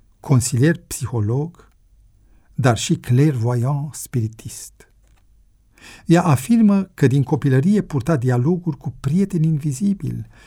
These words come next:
cu spiritele rudelor decedate și cu, ziși, îngeri. Ea predă cursuri de vindecare prin spirit, terapie îngerească, vindecare prin reîncarnare,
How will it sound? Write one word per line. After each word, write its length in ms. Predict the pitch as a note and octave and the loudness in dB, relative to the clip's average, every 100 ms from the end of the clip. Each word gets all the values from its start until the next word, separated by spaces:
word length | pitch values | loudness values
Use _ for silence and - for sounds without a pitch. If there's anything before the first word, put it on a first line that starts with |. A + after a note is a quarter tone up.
| - - | -20 -6
cu 140 | - | -2
spiritele 600 | - - G#3 G3+ F3+ D#3+ | -2 -2 -2 0 2 2
rudelor 480 | D3 G3 F#3 E3+ D#3 | 2 0 0 0 0
decedate 1080 | A2 A2+ D#3+ - C#3 A2+ E3+ - A2+ G#2+ - _ _ | -4 -2 -2 0 -4 -2 -4 -6 -12 -14 -16 _ _
și 180 | - - | -6 -4
cu, 400 | E3 C#3 A#2+ A#2+ - _ _ _ _ _ _ | -4 -4 -4 -6 -12 _ _ _ _ _ _
ziși, 420 | - G2 G#2+ - - | -10 -8 -8 -10 -6
îngeri. 800 | - D#3+ D#3+ A2+ G2 - - _ _ _ _ _ _ _ _ - _ - | 4 6 6 2 -6 -10 -16 _ _ _ _ _ _ _ _ -20 _ 2
Ea 200 | F3 G#3+ | 4 6
predă 280 | E3+ C#3+ C3+ | 4 4 2
cursuri 420 | - E3+ - B2+ | 2 2 2 0
de 80 | B2 | 0
vindecare 520 | A#2+ A#2 A2+ C#3+ B2 | 2 0 0 0 -2
prin 220 | - A2+ | -2 -4
spirit, 640 | - - C#3 D#3 D#3 - _ | -4 -4 -4 -4 -6 -16 _
terapie 400 | C3+ B2 A2+ C#3 | 0 0 0 0
îngerească, 880 | B2 A2 A#2 A#2 C#3+ - - C3+ C3 - - _ | 2 0 0 -2 -4 -6 -10 -10 -10 -18 -20 _
vindecare 520 | D3+ D3+ D3 F#3 F3+ | 4 4 4 2 0
prin 300 | - D3+ C3+ | 2 4 4
reîncarnare, 1040 | C3 F#3 E3+ F3 C#3+ B2 D#3+ D#3+ A2+ G#2 | 6 4 2 0 -2 0 -2 -2 -6 -10